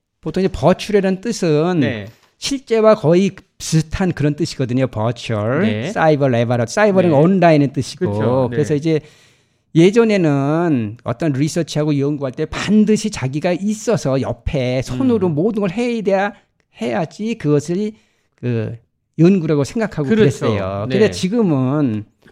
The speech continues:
Speaker 1: 영상이 너무 잘 돼 있고
Speaker 2: 음.
Speaker 1: 멀리도 가까이 있는 것 같고
Speaker 2: 음.
Speaker 1: 그래서 학생들이랑 그래요. 그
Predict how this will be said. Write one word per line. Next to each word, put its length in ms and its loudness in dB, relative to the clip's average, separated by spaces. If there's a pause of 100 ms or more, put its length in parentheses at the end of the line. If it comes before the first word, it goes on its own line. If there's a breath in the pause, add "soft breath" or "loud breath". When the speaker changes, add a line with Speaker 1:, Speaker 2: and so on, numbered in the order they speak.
(200)
Speaker 1:
영상이 420 0
너무 260 -6
잘 200 -8
돼 100 -2
있고 540 -8
Speaker 2:
음. 120 -2
Speaker 1:
멀리도 420 4
가까이 320 -4
있는 140 2
것 100 -6
같고 460 -10
Speaker 2:
음. 100 -6
Speaker 1:
그래서 200 -6
학생들이랑 540 -2
그래요. 640 -4 (400)
그 320 -8